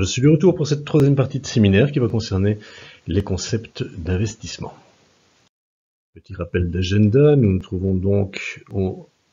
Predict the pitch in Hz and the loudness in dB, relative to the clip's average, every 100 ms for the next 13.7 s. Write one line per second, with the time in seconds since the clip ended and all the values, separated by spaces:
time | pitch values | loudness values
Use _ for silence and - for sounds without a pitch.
0 | - - - 90 95 92 90 - 110 107 | -20 -10 -4 -4 0 -2 -2 -2 4 6
1 | 101 98 92 87 98 101 101 98 110 - | 4 0 -8 -4 0 2 2 -2 -10 -6
2 | 107 92 - - 101 90 87 90 90 - | -4 -4 -8 -4 -2 0 -2 -4 -6 2
3 | 170 202 - - - - - - _ - | 4 2 -2 -14 -20 -20 -20 -20 _ -6
4 | 123 113 143 156 147 - 147 - 139 - | -2 4 6 6 4 0 0 0 0 0
5 | - 127 135 135 127 - - - 123 131 | 4 6 8 6 2 -6 -8 -2 2 2
6 | 123 - - 101 101 104 113 113 104 - | 2 -6 -10 -4 0 2 2 0 0 0
7 | 123 107 101 98 101 120 165 - - - | 0 2 2 0 -4 0 0 0 2 6
8 | 123 104 - 170 - 135 135 139 131 113 | 6 6 4 4 2 0 4 6 4 2
9 | 107 110 110 - 104 101 - 85 71 - | 2 2 2 -2 -2 -2 -4 -4 -4 0
10 | - - - - _ _ _ _ _ _ | 2 0 -4 -12 _ _ _ _ _ _
11 | _ _ _ 90 - 110 110 92 98 95 | _ _ _ -20 -10 -8 -6 -2 0 0
12 | - - 120 98 82 101 110 101 85 78 | -4 -2 2 2 4 2 2 0 -4 -2
13 | 80 117 127 135 143 147 | 2 4 4 4 4 2